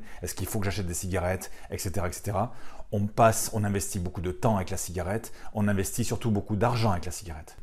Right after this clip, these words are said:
Parce qu'en fait, quand on est fumeur, c'est exactement comme quand on est dans une relation amoureuse. Une relation amoureuse qui serait toxique.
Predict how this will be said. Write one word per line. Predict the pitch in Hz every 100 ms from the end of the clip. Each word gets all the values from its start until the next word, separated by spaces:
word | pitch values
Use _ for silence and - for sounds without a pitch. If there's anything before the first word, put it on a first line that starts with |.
| - - - -
Parce | -
qu'en | - 92
fait, | 90 139 -
quand | 107 98
on |
est | 92
fumeur, | - 90 95 131 - - -
c'est | - 90
exactement | 87 92 - 113 101 117
comme | 127 - 107
quand | 104 104 98
on |
est | 104
dans | 101
une | 98 90
relation | 101 98 - 92
amoureuse. | 90 80 80 76 -
Une | - 107
relation | 104 104 - 98 -
amoureuse | 98 90 95 104
qui | -
serait | 80 - 90 101 104 -
toxique. | - - - 92 -